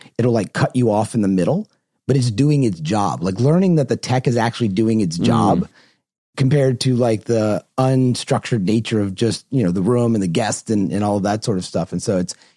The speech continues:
Speaker 1: when you produce a podcast or any sort of content you produce, and there's a bunch of new tech, 'cause all of the tech we're using is kind of the latest tech, it's, it's a lear-, it's a learning curve for sure.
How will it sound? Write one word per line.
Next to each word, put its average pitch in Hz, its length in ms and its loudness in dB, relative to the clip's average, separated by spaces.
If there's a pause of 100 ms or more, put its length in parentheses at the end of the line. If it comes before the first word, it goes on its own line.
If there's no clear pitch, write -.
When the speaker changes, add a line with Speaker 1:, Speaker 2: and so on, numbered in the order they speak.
(100)
Speaker 1:
when 120 160 2
you 110 80 0
produce 113 360 0
a 127 60 -2
podcast 104 640 -2 (160)
or 107 240 -2
any 160 260 2
sort 107 300 -2
of 95 240 -2 (380)
content 113 400 -2
you 95 120 0
produce, 98 680 -2 (180)
and 104 220 0
there's 101 140 0
a 107 60 0
bunch 117 260 -2
of 92 120 -2
new 98 160 0
tech, 131 320 -2
'cause 92 400 -8
all 113 200 0
of 104 100 -4
the 104 80 -2
tech 104 240 -4
we're 101 60 0
using 98 320 0
is 90 100 -6
kind 104 200 -2
of 98 140 -4
the 92 260 -2 (340)
latest 98 380 -2
tech, 104 280 -2
it's, - 480 -8
it's - 140 -6
a - 20 0
lear-, 107 220 0
it's 127 140 -2
a 131 60 2
learning 131 300 2
curve 101 220 -4
for 82 100 -6
sure. - 280 -6